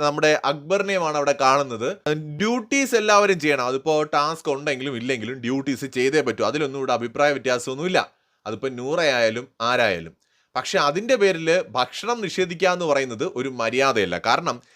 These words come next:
ഇതിന് സാദൃശ്യമുള്ള പല സംഭവങ്ങളും ബിഗ് ബോസ് വീട്ടിൽ ഉണ്ടായപ്പോ, പ്രത്യേകിച്ച് ഹ്യൂമാനിറ്റിക്ക് വേണ്ടി ഘോര ഘോര പ്രസംഗം നടത്തിയവരാണ് ഈ ആര്യനും അതുപോലെ തന്നെ അക്ബറും ഒക്കെ. അതേ ആൾക്കാർ തന്നെ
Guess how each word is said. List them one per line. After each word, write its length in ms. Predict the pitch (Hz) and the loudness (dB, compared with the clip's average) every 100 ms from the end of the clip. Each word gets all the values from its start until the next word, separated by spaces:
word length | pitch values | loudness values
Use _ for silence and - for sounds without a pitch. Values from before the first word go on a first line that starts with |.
| _ | _
ഇതിന് 440 | 117 123 208 247 226 - | -6 -2 2 0 0 -6
സാദൃശ്യമുള്ള 880 | 156 151 170 185 202 190 165 170 156 | -2 0 0 -2 -2 -2 -2 -2 2
പല 160 | 143 | 2
സംഭവങ്ങളും 560 | 175 147 143 160 165 170 | 0 -4 -2 -2 -2 -4
ബിഗ് 140 | 147 | -4
ബോസ് 260 | 131 151 151 | -4 -4 -4
വീട്ടിൽ 200 | 147 147 | -6 -6
ഉണ്ടായപ്പോ, 640 | 113 127 131 101 101 131 - _ - | 0 2 2 0 -4 -6 -10 _ -12
പ്രത്യേകിച്ച് 480 | - - 208 214 226 | -4 2 2 2 -4
ഹ്യൂമാനിറ്റിക്ക് 720 | - 170 185 208 180 208 190 | -6 -2 0 0 -4 -6 -2
വേണ്ടി 240 | 190 185 | -2 -4
ഘോര 480 | 185 - 156 185 202 | -6 -2 4 4 4
ഘോര 280 | 165 160 185 | 0 0 0
പ്രസംഗം 460 | 156 143 180 180 | -2 -4 -6 -6
നടത്തിയവരാണ് 760 | 175 147 185 185 185 151 139 160 _ _ 165 | -4 -4 -2 0 2 0 -2 -6 _ _ -4
ഈ 100 | 170 | -2
ആര്യനും 540 | 151 151 165 165 165 | 0 0 0 -2 -2
അതുപോലെ 400 | 151 156 160 156 | -2 0 0 2
തന്നെ 240 | 151 190 247 _ - | 2 0 0 _ -4
അക്ബറും 460 | 135 139 165 160 120 | -4 0 0 0 0
ഒക്കെ. 140 | 107 | 0
അതേ 280 | 117 120 214 | 2 4 4
ആൾക്കാർ 420 | 233 196 180 214 | 6 4 2 0
തന്നെ 380 | 202 147 135 | 0 -2 -4